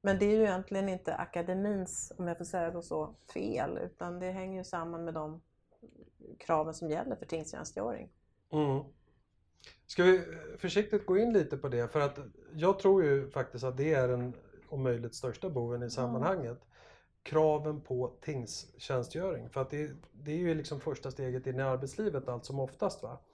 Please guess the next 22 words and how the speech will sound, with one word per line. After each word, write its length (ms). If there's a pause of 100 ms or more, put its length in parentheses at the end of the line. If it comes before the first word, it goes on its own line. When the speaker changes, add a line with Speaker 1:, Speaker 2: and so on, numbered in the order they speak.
Speaker 1:
Mm. 220 (160)
Speaker 2:
De 120
flesta 340 (160)
advokatbyråer 1000 (140)
vill 200
ju 60
ha 200
någon 160
som 120
har 60
suttit 360
i 160
ting 300 (320)
och 100
gärna 280
på 160
en 120
liksom 520
bra 220
domstol, 560
va? 300 (920)
Eh, 640